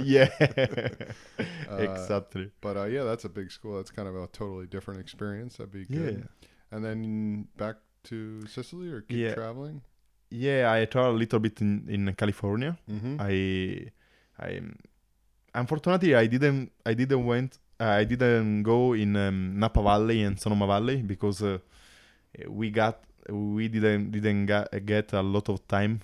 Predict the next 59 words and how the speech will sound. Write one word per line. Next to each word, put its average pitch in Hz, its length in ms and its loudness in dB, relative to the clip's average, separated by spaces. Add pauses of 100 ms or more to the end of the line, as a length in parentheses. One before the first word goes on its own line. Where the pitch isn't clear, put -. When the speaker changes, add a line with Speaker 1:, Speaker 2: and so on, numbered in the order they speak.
(100)
Speaker 1:
in 101 140 -2
the 98 80 0
beginnings. 104 580 -2 (420)
Speaker 2:
Yeah. 98 200 -6 (400)
Speaker 1:
Because 107 260 -2
I 101 140 6
start 110 320 -2
my 101 120 2
travel 101 280 2
in 98 60 -2
Speaker 2:
California 113 440 -2
is 98 60 -4
Speaker 1:
December. 98 240 -6
Speaker 2:
so 98 140 -2
big, 92 200 -8
you 90 100 -10
know, 90 100 -8
Speaker 1:
Yeah. 95 280 2
Speaker 2:
it's, 80 280 -12
and 101 100 -8
you 107 80 -6
said 104 220 -8
you 101 80 -6
were 95 100 -6
in 92 100 -8
San 95 240 -10
Diego, 95 400 -8
so - 140 -14
that's 101 220 -10
a 101 40 -10
good 98 220 -8
place 98 260 -6
to 107 60 -6
Speaker 1:
Yeah. 104 280 2
Speaker 2:
be. 110 60 -10 (460)
Besides, 131 380 -2
you 113 80 -2
were 107 120 -2
working 98 360 -8
in 92 100 -10
the 92 60 -12
wine. 107 380 -12
If 98 160 -16
you 101 80 -12
go 104 100 -8
relax, 95 720 -6
you 98 80 -4
know, 92 120 -6
San 95 260 -8
Diego's 92 420 -8
a 90 180 -10
great 92 240 -10
place 92 260 -14
for - 160 -14
that. 90 340 -16
So, 90 400 -14 (480)
Speaker 1:
Yeah. 120 260 -2
Speaker 2:
uh, 92 320 -12 (240)
that's, - 380 -18